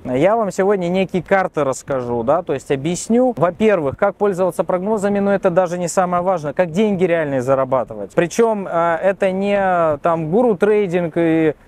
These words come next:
какие-нибудь, э, придурочные сигналы от каких-нибудь мелких блогеров, которые пытаются друг у дружки вырвать клиентов изо рта. Нет. Э, на самом деле этим видео похороню их.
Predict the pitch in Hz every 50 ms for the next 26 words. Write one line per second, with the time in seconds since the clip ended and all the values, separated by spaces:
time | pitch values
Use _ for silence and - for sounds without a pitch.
0 | - - _ - 175 160 - 202 196 185 180 170 160 165 170 156 - - - 160
1 | 156 151 151 151 151 151 151 151 143 135 - - - _ _ - 180 185 180 180
2 | 226 226 202 180 - - 190 185 165 - 202 196 160 180 196 196 190 185 175 175
3 | 165 160 147 131 - - _ - 160 - - - 185 160 208 214 - - 196 190
4 | 180 185 190 180 - 185 190 196 202 190 - - 190 170 147 156 175 202 202 196
5 | 180 170 175 165 151 - - 170 - 185 185 180 170 147 - 160 - 196 190 185
6 | 185 165 - - 175 160 143 - - _ _ _ - 147 185 185 190 - 214 175
7 | 185 214 233 - - - 202 185 196 214 196 190 180 160 - 175 180 190 202 196
8 | 180 165 170 156 - - 156 143 160 165 160 156 - 165 147 143 170 202 196 151
9 | 123 - - - - _ - - - - - - 143 143 143 143 147 156 165 175
10 | - 214 214 208 185 214 226 220 208 208 208 196 - 202 190 180 220 233 196 208
11 | 196 170 - 185 170 - 220 208 220 220 220 220 202 180 156 123 104 - -